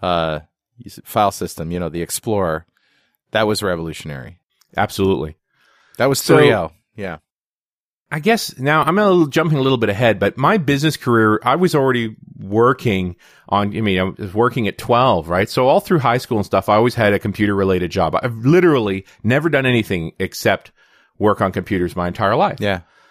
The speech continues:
Speaker 2: And so I was selling, s-, I was doing contract development work and th-, so forth through high school. When I finally graduated,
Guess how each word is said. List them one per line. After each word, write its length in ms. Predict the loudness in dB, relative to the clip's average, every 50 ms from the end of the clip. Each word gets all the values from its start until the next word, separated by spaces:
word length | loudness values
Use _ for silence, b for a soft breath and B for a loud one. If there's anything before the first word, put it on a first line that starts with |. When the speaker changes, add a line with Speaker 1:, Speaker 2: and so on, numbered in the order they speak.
| b b b b b _
Speaker 2:
And 320 | 0 2 2 2 0 0
so 160 | 0 2 2
I 80 | 4 4
was 120 | 2 0
selling, 300 | -2 0 0 2 2 0
s-, 240 | -2 -4 -8 -10 -2
I 220 | 0 0 2 2 0
was 160 | 0 0 0
doing 200 | 0 -2 -2 -2
contract 460 | -2 -2 -2 -2 0 -2 -2 -2 -2
development 400 | -2 0 0 0 0 -2 -4 0
work 220 | 0 0 0 0
and 180 | -6 -8 -8 -10
th-, 180 | -12 -14 -12 -10
so 200 | -4 -4 -4 -2
forth 200 | -2 -4 -4 -4
through 120 | -6 -4
high 160 | -2 -2 -2
school. 240 | -2 -2 -6 -4 -2
When 120 | -2 0
I 80 | -2 -2
finally 280 | -2 -2 -2 -2 -2 -2
graduated, 560 | 0 0 0 0 0 0 0 0 -2 -2